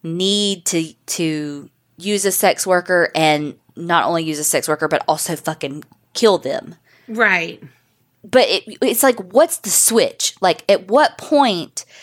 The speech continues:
Speaker 1: is it, "Well, we're all fucking awkward and we're all bullied in some way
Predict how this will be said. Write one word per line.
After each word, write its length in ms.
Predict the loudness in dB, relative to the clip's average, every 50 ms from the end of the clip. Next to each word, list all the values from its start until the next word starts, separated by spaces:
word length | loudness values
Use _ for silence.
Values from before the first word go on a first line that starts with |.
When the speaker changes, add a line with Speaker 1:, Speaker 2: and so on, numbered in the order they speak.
| -20 -20 -20 _ _ 2
Speaker 1:
is 220 | 2 2 4 4 4
it, 360 | 6 6 6 6 4 2 2
"Well, 240 | 4 4 4 4 4
we're 200 | 2 2 2 4
all 220 | 6 6 6 6 4
fucking 380 | 2 0 0 0 0 0 2
awkward 600 | 2 2 2 2 0 0 0 0 2 0 -2 -2 0 2
and 580 | 4 4 4 4 2 0 -2 -4 -6 -8 -10 _ _ _ _ _ _ _ _
we're 200 | -2 0 0 0 2
all 580 | 4 6 6 8 8 6 6 4 2 -2 -8 _ _ -20
bullied 520 | -12 -2 2 2 4 4 4 2 2 2
in 220 | 2 2 2 2 0
some 400 | 0 2 2 2 2 0 0 0
way 520 | 2 2 2 2 0 -2 -4 -8 -12